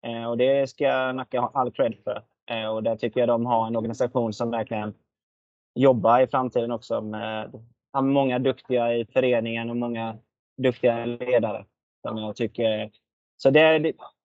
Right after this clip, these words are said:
det är fler lag borde ta över efter det, liksom, när man framförallt åker ner, att, ja, men vi måste hitta en väg upp snabbt eller någonting som vi kan motivera spelare att vara kvar.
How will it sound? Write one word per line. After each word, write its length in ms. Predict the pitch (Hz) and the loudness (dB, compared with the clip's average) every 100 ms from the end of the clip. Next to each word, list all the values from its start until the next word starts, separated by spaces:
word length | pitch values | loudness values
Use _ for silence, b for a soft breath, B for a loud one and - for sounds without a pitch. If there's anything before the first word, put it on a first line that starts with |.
| _ | _
det 80 | 165 | -2
är 280 | 165 - _ | -2 -2 _
fler 180 | 180 185 | 2 4
lag 140 | 175 | 4
borde 120 | 156 165 | 2 0
ta 160 | 170 | 0
över 160 | 151 147 | -2 -4
efter 200 | 147 147 | -6 -6
det, 100 | 143 | -4
liksom, 240 | 127 131 | -4 -8
när 60 | 127 | -8
man 280 | 127 127 123 | -6 -8 -6
framförallt 360 | 139 131 123 | -4 -4 -2
åker 300 | 147 127 - | -2 -4 -4
ner, 300 | 131 123 117 | -4 -2 -4
att, 160 | 113 - | -6 -6
ja, 160 | - | -4
men 160 | 135 135 | -4 -2
vi 80 | 139 | -2
måste 260 | 135 - | -2 -4
hitta 140 | 135 131 | -4 -2
en 100 | 131 | 0
väg 340 | 131 127 135 | 0 0 -2
upp 180 | 123 - | -4 -6
snabbt 440 | - 139 117 - | -14 -12 -12 -8
eller 260 | 120 120 120 | -4 -2 -2
någonting 500 | 120 131 120 120 123 | -4 -4 -4 -2 -4
som 100 | 120 | -2
vi 80 | 117 | -4
kan 160 | 135 | -4
motivera 600 | 127 120 123 117 113 113 | -4 -2 0 2 0 -2
spelare 400 | 113 - 127 117 | -6 -4 -2 -2
att 80 | 110 | -4
vara 120 | 123 | -4
kvar. 320 | 120 - 113 | -2 0 0